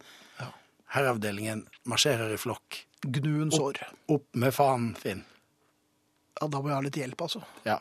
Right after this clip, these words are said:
Speaker 1: Ja.
Speaker 2: Du kan
Speaker 1: Her
Speaker 2: litt
Speaker 1: er,
Speaker 2: med
Speaker 1: eh,
Speaker 2: faen.
Speaker 1: The Jam, The Place I Love. Det er ikke så verst, synes jeg.
Speaker 2: Nei.
Speaker 1: Jeg ble, vet du, jeg ble sånn
Speaker 2: Dette er bra.
Speaker 1: barnslig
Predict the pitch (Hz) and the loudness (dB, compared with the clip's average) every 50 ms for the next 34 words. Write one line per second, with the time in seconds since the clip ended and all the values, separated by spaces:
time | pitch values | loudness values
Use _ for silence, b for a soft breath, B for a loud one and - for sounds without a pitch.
0 | - _ - 170 - - B B B B B B B B 151 151 214 226 240 226 | -4 _ 0 0 0 -2 B B B B B B B B 2 4 6 6 8 6
1 | 208 190 208 208 202 190 180 226 196 - 208 180 151 190 156 - 196 208 247 247 | 6 8 8 8 8 8 6 4 2 0 -2 0 0 2 4 6 4 4 4 2
2 | 180 135 - 170 - - 165 156 143 - - - 139 135 135 - - 147 147 143 | -2 -4 -4 -6 -2 0 0 0 0 0 0 0 0 0 -2 -2 -2 0 2 2
3 | 131 123 127 139 - - - _ - - - 87 143 - - - - - 160 - | 2 2 0 -2 -6 -10 -14 _ -14 -10 -8 -8 -6 -6 -4 -2 -2 0 0 0
4 | - - - - - - - _ - - 139 170 147 - - - - _ _ _ | -2 -2 -2 -2 -2 -2 -4 _ -6 0 2 2 2 2 0 -10 -18 _ _ _
5 | _ _ _ _ - - 180 233 277 302 - - - 160 165 185 - 339 339 254 | _ _ _ _ 0 0 2 2 2 -2 -2 -6 -8 -8 -6 -6 -6 -4 -4 -4
6 | 196 240 233 226 220 254 - _ - - - - - - - 220 220 185 165 151 | -4 -4 -4 -6 -8 -10 -12 _ -14 -8 -6 -6 -2 4 4 6 6 6 6 6
7 | 151 - - - 190 190 196 196 | 4 4 4 4 4 4 4 4